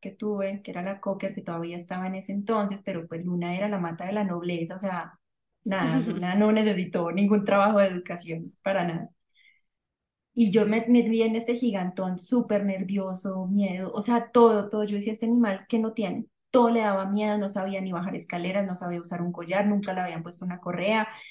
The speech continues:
Speaker 1: Eh, el primer día se quedó paralizado en la mitad de la sala, jadeando toda la tarde. Yo decía, Este animal ¿qué
Speaker 2: Qué
Speaker 1: tiene? O
Speaker 2: locura.
Speaker 1: sea, exacto, o sea, como en shock.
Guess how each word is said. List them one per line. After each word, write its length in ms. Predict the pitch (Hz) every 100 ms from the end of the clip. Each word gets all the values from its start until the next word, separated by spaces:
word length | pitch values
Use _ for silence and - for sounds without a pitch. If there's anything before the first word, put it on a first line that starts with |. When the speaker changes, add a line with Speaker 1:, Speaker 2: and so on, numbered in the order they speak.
| - _ -
Speaker 1:
Eh, 240 | 196 185
el 80 | 175
primer 320 | 175 190 180
día 160 | 165 180
se 120 | 175
quedó 240 | - 190 185
paralizado 600 | 180 175 190 - 180 175
en 80 | 175
la 60 |
mitad 320 | 180 185 175 165
de 120 | 165
la 120 | 185
sala, 320 | - 180 170 175
jadeando 560 | 185 190 180 175 175
toda 320 | - 190 185
la 160 | 196 202
tarde. 360 | 180 185 214 208
Yo 100 | 185
decía, 200 | 175 175
Este 120 | 175
animal 460 | 180 196 196 190 - _ _ _ _
¿qué 140 | - 214
Speaker 2:
Qué 60 |
Speaker 1:
tiene? 400 | 220 294 320 226 220
O 80 |
Speaker 2:
locura. 20 | 214
Speaker 1:
sea, 400 | 214 190 175 -
exacto, 440 | 202 240 240 -
o 40 | 185
sea, 200 | 185 185
como 420 | 190 233 240 - 196
en 140 | 185
shock. 360 | - 208 208